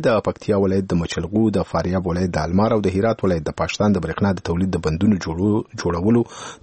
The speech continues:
تړونونه یې فسخه کړي او په وزارت کې یې ګڼ خپل خپلوان د سلاکارانو په توګه ګمارلي دي. د اوبو او برېښنا وزیر د دغو اعتراضونو په اړه په تفصیل سره ځوابونه وویل. د دې وروسته د جرګې د رئیس عبدالرؤف ابراهیمي په حکم استعزا شوي ته د رایو صندوقونه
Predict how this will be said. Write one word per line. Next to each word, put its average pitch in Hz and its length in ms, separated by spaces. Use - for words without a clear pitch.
تړونونه 101 400
یې 123 140
فسخه 123 240
کړي 151 180
او 170 80
په 113 160
وزارت 95 320
کې - 140
یې 82 120
ګڼ 117 100
خپل 95 200
خپلوان 90 360
د 98 160
سلاکارانو 80 560
په - 160
توګه 85 300
ګمارلي - 420
دي. - 80
د 95 120
اوبو 104 160
او 101 80
برېښنا 110 320
وزیر 113 240
د 110 80
دغو 113 160
اعتراضونو 104 400
په 113 160
اړه 104 80
په 85 140
تفصیل 90 420
سره 82 140
ځوابونه 80 440
وویل. 147 280
د - 60
دې 117 100
وروسته 104 220
د 92 80
جرګې 90 340
د 82 60
رئیس - 180
عبدالرؤف 92 480
ابراهیمي 90 420
په 95 140
حکم 127 240
استعزا - 320
شوي 113 340
ته 127 140
د 101 120
رایو 76 200
صندوقونه - 440